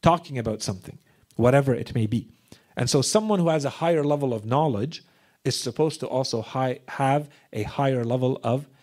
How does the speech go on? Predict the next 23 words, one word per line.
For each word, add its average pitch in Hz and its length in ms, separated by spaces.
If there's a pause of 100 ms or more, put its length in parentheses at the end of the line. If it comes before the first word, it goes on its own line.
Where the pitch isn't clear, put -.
(140)
hilm. 117 420 (400)
So 117 120
in 113 140
this 143 240
sense, 165 320
it - 120
would 113 140
be 143 300 (200)
wisdom 120 520 (340)
with 131 240
the 131 100
specific 196 680
application 151 720
of 110 160
knowing 120 380
when 139 220
to 143 120
talk 147 280
and 110 120
when 104 240
not 107 240
to - 100
talk. - 240